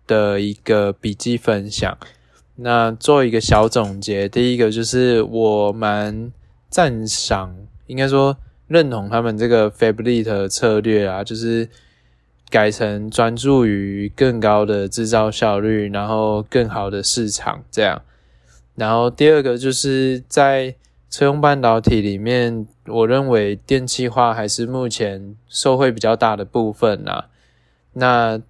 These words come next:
这部分 Onsemi 也是占了一个很好的位置。然后第三个就是他们开始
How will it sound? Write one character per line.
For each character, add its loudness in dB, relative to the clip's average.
这 -4
部 0
分 2
Onsemi 0
也 -4
是 -4
占 0
了 -6
一 -4
个 -2
很 -10
好 -4
的 -6
位 2
置。 -10
然 -4
后 0
第 0
三 0
个 2
就 -2
是 0
他 -2
们 -2
开 -2
始 -2